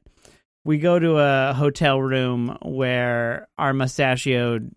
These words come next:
source of power is talking to a woman in a, in a very smart, uh, pantsuit. And he's like,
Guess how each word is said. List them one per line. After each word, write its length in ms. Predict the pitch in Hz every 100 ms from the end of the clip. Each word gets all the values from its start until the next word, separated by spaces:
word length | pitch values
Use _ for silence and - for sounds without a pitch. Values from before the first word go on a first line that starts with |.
| -
source 500 | - 139 120 107 -
of 160 | -
power 500 | - 127 117 117 120
is 200 | 123 135
talking 460 | - 139 123 131 123
to 300 | 139 120 113 - - - -
a 100 | 135
woman 360 | 135 135 127 127
in 220 | - 127
a, 160 | 123 127 -
in 220 | - 147
a 200 | 123 120
very 380 | 143 131 131 127
smart, 540 | 120 - 135 120 - - _ - _ _ _
uh, 160 | - 117
pantsuit. 840 | - 151 143 127 - 123 - - _ _ _ _ _ _
And 140 | - 131
he's 260 | 135 127
like, 360 | 131 120 120 -